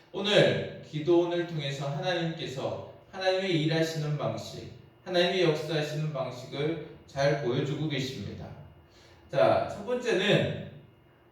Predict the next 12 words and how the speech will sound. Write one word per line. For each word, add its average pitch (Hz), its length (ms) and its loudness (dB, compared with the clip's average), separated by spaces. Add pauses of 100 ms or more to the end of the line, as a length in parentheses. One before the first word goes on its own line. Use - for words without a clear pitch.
(380)
두려움. 175 640 4 (640)
미디안 170 500 4
군대 156 300 2
앞에서 139 800 0
두려울 151 360 -2
거 104 80 -6
아닙니까? 95 800 -8 (300)
그 202 200 2
두려움 180 340 6
앞에서 160 840 4 (220)
사람의 185 640 0
생각, 180 840 -2